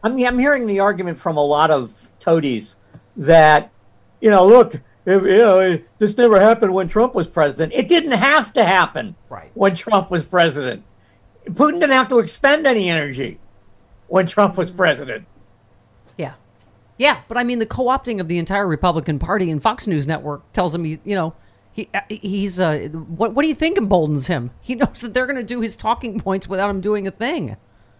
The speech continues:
Speaker 1: Sure, and it, it, and it, it's completely astonishing to me now.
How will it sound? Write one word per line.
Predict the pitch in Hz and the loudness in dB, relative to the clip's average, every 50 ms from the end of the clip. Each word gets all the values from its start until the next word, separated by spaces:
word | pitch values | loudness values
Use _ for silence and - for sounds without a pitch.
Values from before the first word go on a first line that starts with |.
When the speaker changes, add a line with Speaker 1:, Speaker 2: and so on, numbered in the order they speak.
| _ _ | _ _
Speaker 1:
Sure, | - 262 240 214 - | -2 0 2 2 2
and | - 160 165 165 | 0 0 -2 -4
it, | 175 - | -6 -4
it, | - 185 180 175 - | -4 -4 -4 -4 -4
and | 180 180 175 - | -6 -6 -6 -6
it, | - 180 170 175 | -6 -8 -8 -6
it's | - - 170 - | -8 -8 -8 -10
completely | - - 175 165 - - 214 220 214 165 156 143 | -10 -10 -10 -8 -4 0 0 0 0 -2 -4 -6
astonishing | 127 - - 156 147 131 127 - - 117 101 - | -6 -6 -6 -6 -4 -4 -8 -10 -14 -18 -16 -14
to | 120 104 | -14 -14
me | 98 98 98 | -12 -12 -14
now. | 98 107 104 92 85 85 | -12 -12 -12 -12 -14 -16